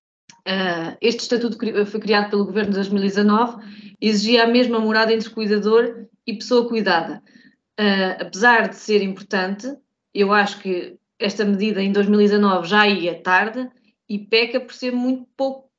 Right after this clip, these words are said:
pouquinho, é muito escassa. Ahm, eu passando, passando um bocadinho a uma espécie de subtema, e aquilo que o no-, o nosso deputado vaguense, e o deputado do P S D,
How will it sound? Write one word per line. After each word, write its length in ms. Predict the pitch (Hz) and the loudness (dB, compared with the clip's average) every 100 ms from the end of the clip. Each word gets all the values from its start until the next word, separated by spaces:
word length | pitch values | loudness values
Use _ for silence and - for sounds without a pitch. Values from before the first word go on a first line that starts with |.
| _ | _
pouquinho, 580 | 233 233 277 240 156 - | -8 -2 -2 -2 -4 -12
é 100 | 175 | -10
muito 200 | 190 202 | -6 -4
escassa. 600 | - 208 190 185 165 156 _ _ _ _ _ - | -4 -2 -2 -2 -10 -18 _ _ _ _ _ -8
Ahm, 840 | 202 208 202 202 202 196 196 196 - _ - _ _ | -2 0 0 0 0 0 -2 -6 -12 _ -20 _ _
eu 140 | 233 | 0
passando, 520 | 233 262 - 262 254 - | 2 2 2 2 2 0
passando 400 | 254 277 269 269 | 0 0 2 0
um 60 | |
bocadinho 720 | 262 262 254 254 254 240 240 _ _ _ _ _ _ _ - | 2 2 4 4 2 0 -6 _ _ _ _ _ _ _ -2
a 100 | 262 | 0
uma 340 | 277 277 269 | 2 2 2
espécie 380 | 269 277 262 262 | 2 0 0 -2
de 60 | - | -4
subtema, 920 | 262 220 - 233 214 190 170 - - | -4 -4 -2 2 2 2 -4 -10 -6
e 180 | 202 208 | -2 0
aquilo 300 | 208 226 214 | 0 -2 -2
que 300 | - 214 220 | -6 -4 -2
o 60 | |
no-, 260 | 214 - 196 | -2 -2 -2
o 40 | |
nosso 240 | 202 208 - | 0 -2 -2
deputado 280 | 190 180 | -2 0
vaguense, 520 | 190 - 285 311 - 175 | 0 0 0 -2 -6 -10
e 300 | 165 160 170 | -6 -6 -8
o 20 | |
deputado 360 | - - 185 170 | -6 -2 -2 -2
do 80 | |
P 80 | 190 185 | 0 0
S 200 | 185 - | -2 0
D, 560 | 196 196 - - - | 0 0 -8 -20 -16